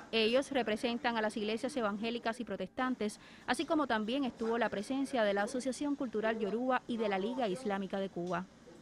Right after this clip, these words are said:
El análisis de cuestiones que impactan en sus realidades sostuvieron varios de los criterios entre los participantes y las autoridades políticas, así como gubernamentales de la provincia. En consecuencia, con las dinámicas del quehacer en las instituciones a las que se vinculan,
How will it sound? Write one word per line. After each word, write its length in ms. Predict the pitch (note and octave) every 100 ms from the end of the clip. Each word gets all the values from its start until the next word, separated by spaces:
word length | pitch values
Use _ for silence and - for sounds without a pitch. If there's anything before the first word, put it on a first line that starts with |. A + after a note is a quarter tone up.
| - - - -
El 120 | B3 B3+
análisis 500 | B3 B3+ C#4+ D#4 C4
de 100 | A3+
cuestiones 460 | G#3 - A3+ A#3+
que 100 | -
impactan 560 | G#3 - G#3+ A#3+ D4 C4
en 80 | G#3+
sus 160 | G3+
realidades 640 | G#3 F3+ F3 G3+ A#3 D4 - - -
sostuvieron 640 | - C4+ D#4 D4 D4 D4+ B3+
varios 300 | B3 B3+ C#4+
de 80 | C#4
los 120 | A3
criterios 600 | A3 G3+ A#3+ B3+ C#4 C4+
entre 240 | A3+ G#3+
los 140 | G#3 G#3+
participantes 880 | G#3 G#3 G#3 G3+ A#3 A#3 B3 D4 C4+
y 60 |
las 180 | G#3+ G#3
autoridades 540 | G#3 A3 G#3 G3 A#3
políticas, 680 | - G3+ G#3+ C4 B3 A3 A3+ -
así 220 | A3 C#4+
como 320 | - D4+ B3+
gubernamentales 880 | G3+ A#3+ A3 G#3+ G3 F3+ A3+ A3 G#3+
de 80 | G#3+
la 100 | F3+
provincia. 600 | G3 F3+ F3 - - F3 - - - -
En 100 | A3+
consecuencia, 680 | C4 B3 - C4 C4+ C4+ D4
con 180 | C#4 B3
las 100 | A#3+
dinámicas 480 | A#3 A3+ B3+ A#3+ B3
del 160 | G#3+
quehacer 340 | G3 G3 B3+ B3
en 100 | A#3
las 180 | G#3+
instituciones 680 | A#3 G#3+ F#3+ F#3+ A#3+ A#3+ B3+ -
a 80 |
las 120 | G#3+ G3
que 100 | A3+
se 140 | G3+
vinculan, 560 | F3+ F3+ C4 B3+ G#3